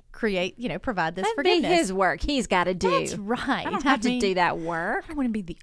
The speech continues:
Speaker 1: only one, God, working on this.
Speaker 2: <laughs>
Speaker 1: Um,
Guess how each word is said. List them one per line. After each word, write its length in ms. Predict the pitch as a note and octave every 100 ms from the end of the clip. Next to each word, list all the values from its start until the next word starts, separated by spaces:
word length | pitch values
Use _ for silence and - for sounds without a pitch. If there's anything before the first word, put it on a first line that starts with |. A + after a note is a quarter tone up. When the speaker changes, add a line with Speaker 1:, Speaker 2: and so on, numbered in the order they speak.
| -
Speaker 1:
only 400 | G3+ G3 F3 E3+
one, 640 | F3+ F#3+ E3+ D#3 D#3 E3
God, 420 | F3 D#3+ D3+ E3 A3+
working 280 | D#4 -
on 140 | C#4+ C4
this. 400 | G#4+ D#4+ C#4+ -
Speaker 2:
<laughs> 560 | D#4+ - D4 - B3+ -
Speaker 1:
Um, 500 | G3+ F#3+ E3+ D#3 D#3+